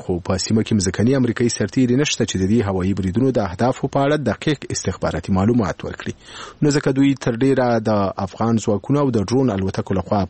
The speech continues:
په راټولو شوو معلوماتو تکیه کوي. په افغانستان کې د امریکا د پوځ یو پخوانی قومندان کریس کولنډا له نیوزویک سره په خبرو کې دا د ملکیانو لپاره تر پخوا ډېرې خطرناکې بمبارۍ بللي.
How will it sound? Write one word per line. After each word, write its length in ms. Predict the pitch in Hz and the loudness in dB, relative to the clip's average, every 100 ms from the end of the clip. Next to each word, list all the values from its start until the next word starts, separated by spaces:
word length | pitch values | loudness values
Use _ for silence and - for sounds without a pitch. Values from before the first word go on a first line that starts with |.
| 95 | -2
په 80 | 85 | -2
راټولو 360 | 78 - 90 87 - | -4 -4 -4 -4 0
شوو 220 | 151 113 | 2 2
معلوماتو 500 | 82 85 90 - 113 131 | 0 -2 -4 0 0 0
تکیه 240 | - 71 - | -4 -6 -8
کوي. 180 | - - - - - - - - | -14 -18 -20 -20 -18 -16 -16 -4
په 140 | 170 | 0
افغانستان 400 | 160 170 160 151 | 0 0 0 -2
کې 160 | 143 139 | 0 0
د 60 | 131 | 2
امریکا 260 | 123 131 127 123 | 2 0 2 2
د 120 | 117 101 | 0 2
پوځ 240 | 120 107 107 | 0 2 0
یو 100 | 90 | -2
پخوانی 320 | 107 90 101 - | -6 -2 -2 -2
قومندان 420 | 87 87 107 113 - | -2 0 2 0 0
کریس 240 | 104 92 - - | -2 -2 -4 0
کولنډا 420 | 120 123 120 117 117 | 2 4 4 2 2
له 160 | 104 92 | 2 0
نیوزویک 400 | 90 - 101 - | -2 -2 -4 -2
سره 120 | 87 - | -6 -6
په 80 | - | -4
خبرو 260 | 98 135 | 0 0
کې 200 | - 156 | 2 0
دا 40 | 160 | 2
د 160 | 156 | 0
ملکیانو 400 | 139 - 139 123 107 | 0 0 0 2 0
لپاره 280 | 110 104 - | 0 -2 -4
تر 100 | - - | -10 -6
پخوا 200 | 107 104 | -2 -2
ډېرې 840 | - - _ - 110 98 123 135 127 - | -4 -18 _ -8 -4 2 2 2 0 -6
خطرناکې 480 | - - 78 - - | -10 -6 -6 -8 -2
بمبارۍ 360 | 101 107 101 71 - | 0 2 0 -4 -8
بللي. 280 | 107 113 | -6 -8